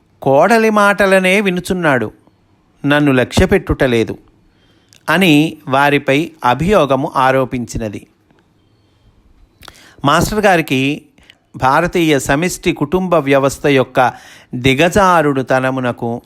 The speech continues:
ఆవేదన కలిగి ఇట్లనిరి, ఇంతకు నీ లోకమనగా కొడుకు కోడలే అన్నమాట. వీరు చెడిపోయినారని ఆరోపించుచున్నావు, అనగా నీ ఉద్దేశము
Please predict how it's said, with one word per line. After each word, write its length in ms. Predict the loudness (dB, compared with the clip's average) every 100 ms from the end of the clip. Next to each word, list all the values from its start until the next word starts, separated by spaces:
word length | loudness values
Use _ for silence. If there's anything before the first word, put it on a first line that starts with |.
| -4
ఆవేదన 560 | 0 2 2 0 0 -2
కలిగి 540 | -2 -4 -4 -6 -8 -10 -8
ఇట్లనిరి, 560 | -6 -2 -2 -2 -6 -10 -20 -20 _ _ _ _ _ _ _ _ _ -2
ఇంతకు 320 | 0 0 2
నీ 240 | 2 4
లోకమనగా 800 | 4 2 2 0 0 2 2 0 -6 _ -4
కొడుకు 400 | 0 0 2 0
కోడలే 540 | 2 2 2 0 -2 -4
అన్నమాట. 420 | -4 -2 0 0 -2 -6 _ -20 -20 _ _ _ _ _ _ _ _ _ _ _ _ _ _ _ _ _ _ _ _ -20 -20 -20 _ 0
వీరు 360 | 2 4 2 2
చెడిపోయినారని 1000 | 2 2 2 4 2 0 0 -2 -2 0
ఆరోపించుచున్నావు, 1080 | 0 2 0 -2 -4 -6 -4 0 0 -2 -8 _ _ -4
అనగా 520 | -2 0 0 0 -4 -10 -20 _
నీ 180 | 0 2
ఉద్దేశము 760 | 2 0 0 2 2 2 0